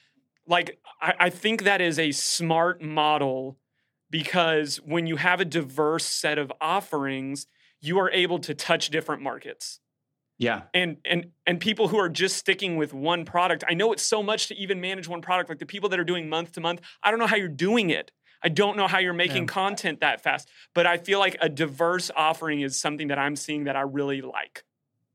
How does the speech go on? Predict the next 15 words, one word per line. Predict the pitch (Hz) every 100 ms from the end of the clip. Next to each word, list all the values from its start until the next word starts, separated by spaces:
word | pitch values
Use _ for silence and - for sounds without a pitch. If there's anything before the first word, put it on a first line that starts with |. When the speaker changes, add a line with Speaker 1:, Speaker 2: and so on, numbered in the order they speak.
| _ _ _
Speaker 2:
I, | 123 123 127 123
I | 147
fully | 175 - 160 135
agree. | 117 113 104
I | 117
also | - 139 - 147
think | - 127 127
that, | -
like, | 110 95 _ _ _ _ _ _ _ _ _ _
thinking | - 180 214 226
about, | 190 143 147 - - _ _ _ _ _ _ _ -
thinking | 185 208 240
about | 208 147 117
baking | 120 127 143 139
in | 127 120 110 117 110